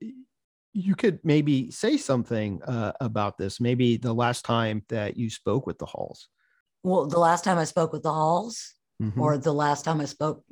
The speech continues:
Speaker 2: <laughs> what sealed the "you're outta here" deal?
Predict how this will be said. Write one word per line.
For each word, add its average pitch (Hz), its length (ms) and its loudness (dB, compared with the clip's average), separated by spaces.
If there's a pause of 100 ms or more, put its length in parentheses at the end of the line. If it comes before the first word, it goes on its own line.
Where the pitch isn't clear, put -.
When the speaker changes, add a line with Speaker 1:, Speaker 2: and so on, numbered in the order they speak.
(120)
Speaker 2:
<laughs> - 640 -8
what 180 260 0
sealed 180 520 0
the 151 340 0
"you're 151 220 0
outta 156 240 4
here" 160 180 0
deal? 175 380 -2